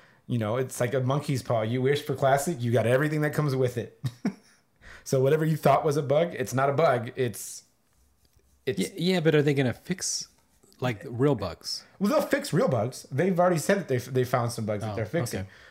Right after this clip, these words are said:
Speaker 1: But, like, there's other stuff like, you know, a rogue doesn't do this. And they're like, "Yeah, we know. It's classic. A rogue didn't do that back then."
Speaker 2: Yeah,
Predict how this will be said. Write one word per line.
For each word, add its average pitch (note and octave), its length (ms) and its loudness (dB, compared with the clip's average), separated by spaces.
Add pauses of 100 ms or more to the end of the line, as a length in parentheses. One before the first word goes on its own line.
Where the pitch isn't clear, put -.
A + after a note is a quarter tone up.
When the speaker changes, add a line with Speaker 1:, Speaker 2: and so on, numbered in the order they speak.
Speaker 1:
But, C3+ 320 2
like, D3+ 200 0
there's D#3 280 -2
other D#3 200 2
stuff D3+ 280 0
like, B2+ 220 0
you C3 80 0
know, B2 140 2
a B2 120 2
rogue C#3 520 4
doesn't B2+ 340 0
do A#2+ 160 0
this. A#2 340 -2
And A2+ 80 -8
they're A2 80 -4
like, G#2 200 -4
"Yeah, D3 100 2
we B2 120 0
know. B2 280 0
It's G#2+ 140 -12
classic. D3+ 400 -2
A - 40 -6
rogue A2+ 260 -2
didn't C3 240 -2
do D3+ 120 2
that A2+ 180 0
back G#2 220 -6
then." F#2+ 220 -6 (240)
Speaker 2:
Yeah, G#2+ 240 -6